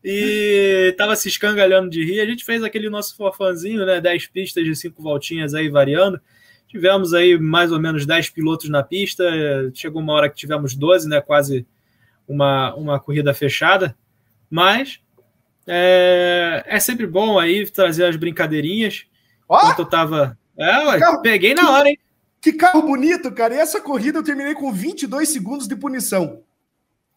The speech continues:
Speaker 1: <laughs> Isso
Speaker 2: Gente.
Speaker 1: foi antes da corrida. Só ver se eu consigo pegar aqui o,
Speaker 2: Ah,
Speaker 1: os
Speaker 2: foi
Speaker 1: seus
Speaker 2: legal,
Speaker 1: vinte e dois
Speaker 2: cara.
Speaker 1: segundos de punição.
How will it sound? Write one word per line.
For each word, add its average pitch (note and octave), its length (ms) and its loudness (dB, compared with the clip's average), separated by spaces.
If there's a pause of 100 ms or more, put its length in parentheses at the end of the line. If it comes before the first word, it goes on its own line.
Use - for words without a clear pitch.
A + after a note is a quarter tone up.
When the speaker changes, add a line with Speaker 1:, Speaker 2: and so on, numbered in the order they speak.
(160)
Speaker 1:
<laughs> C4 1600 -2
Isso C4+ 220 0
Speaker 2:
Gente. D4+ 60 -4
Speaker 1:
foi B3 140 2
antes C4 220 2
da C4+ 160 2
corrida. A3 520 2
Só A#3 160 -6
ver A#3 120 -2
se A3+ 80 -4
eu A3 60 -4
consigo G3+ 360 -2
pegar D#3+ 340 -2
aqui D3 220 -4
o, A#2+ 240 -4 (920)
Speaker 2:
Ah, A3 180 0
Speaker 1:
os - 60 -4
Speaker 2:
foi A3 100 -2
Speaker 1:
seus F3+ 100 2
Speaker 2:
legal, G3 180 2
Speaker 1:
vinte F#3+ 140 0
e F#3+ 60 0
dois F3 240 -2
Speaker 2:
cara. - 60 -10
Speaker 1:
segundos D#3 360 -4
de C#3+ 80 -4
punição. D3+ 720 -4